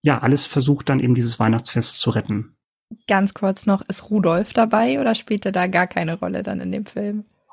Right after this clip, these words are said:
Speaker 1: Rudolf ist dabei, aber hat keine spezielle Rolle, weil also die
Speaker 2: Okay.
Speaker 1: Rentiere sind auch dabei, also der Schlitten, der ja eigentlich gar nicht mehr in diese Weihnachtsmann-Welt passt in diesem Jahr, wo der gedreht wurde, weil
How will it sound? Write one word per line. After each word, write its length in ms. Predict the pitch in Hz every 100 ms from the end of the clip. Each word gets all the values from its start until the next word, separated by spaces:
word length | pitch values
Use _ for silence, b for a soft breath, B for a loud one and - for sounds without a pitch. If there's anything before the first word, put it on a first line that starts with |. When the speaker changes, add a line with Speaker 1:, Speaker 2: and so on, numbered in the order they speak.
| -
Speaker 1:
Rudolf 720 | 127 113 175 170 165 160 - - _ -
ist 340 | 131 - -
dabei, 680 | 120 - - 101 123 165 233
aber 200 | - 147
hat 120 | 139 -
keine 320 | - 147 147
spezielle 480 | - - - 143 147
Rolle, 320 | 143 147 127
weil 140 | 123
also 200 | 127 127
die 100 | 127
Speaker 2:
Okay. 100 | 127
Speaker 1:
Rentiere 400 | 151 175 185 175
sind 160 | 156 156
auch 160 | 143 -
dabei, 500 | 143 135 131 139 135
also 140 | 117
der 120 | 117
Schlitten, 640 | - 135 156 175 170 165 - _ _ 139
der 100 | 135
ja 180 | 139
eigentlich 400 | 123 139 135 135
gar 180 | - 120
nicht 160 | 143 131
mehr 140 | 135
in 100 | 127
diese 240 | 120 123 117
Weihnachtsmann-Welt 1200 | 117 135 143 - - 131 120 120 110 117 123 - _
passt 380 | - 160 160 -
in 180 | 247 143
diesem 220 | 135 139
Jahr, 360 | 131 120 139 127
wo 100 | 120
der 140 | 120
gedreht 400 | - - 131 131
wurde, 280 | 139 135 123
weil 300 | 123 123 131